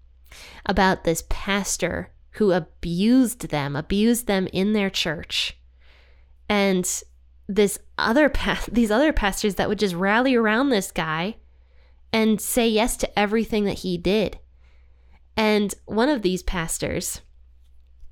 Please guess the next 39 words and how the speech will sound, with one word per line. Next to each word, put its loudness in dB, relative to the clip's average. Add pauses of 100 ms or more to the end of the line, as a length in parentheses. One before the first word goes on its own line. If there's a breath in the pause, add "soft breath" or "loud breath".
(300)
actually 2
had -2
bought 2
some 0
new 4
shoes. 0 (800 soft breath)
And 2
this 0
person 0
I 2
was -2
talking 0
with -2 (380)
and 0 (160)
her 2
husband 0 (460 soft breath)
were, 4
like, 2
cleaning 2
some -2
stuff -2
up, -4
like, -4
this -4
big 0
old 4
mess -2
that -4
happened -2
in -2
the -2
church. -4 (480 soft breath)
And 2
this 2
pastor 0
with -2
these -4
new 4
shoes -2